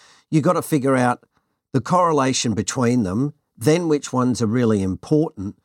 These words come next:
And I think you and I were talking about this, you know,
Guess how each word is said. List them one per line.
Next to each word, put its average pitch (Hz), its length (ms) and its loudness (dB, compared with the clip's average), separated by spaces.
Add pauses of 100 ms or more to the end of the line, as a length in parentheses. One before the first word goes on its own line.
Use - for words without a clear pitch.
(320)
And 131 120 0
I 131 60 0
think 180 280 -4
you 135 160 2
and 120 80 0
I 117 160 0
were 107 100 -2
talking 123 500 0
about 101 340 -2
this, 104 340 -2 (920)
you 139 100 2
know, 117 140 0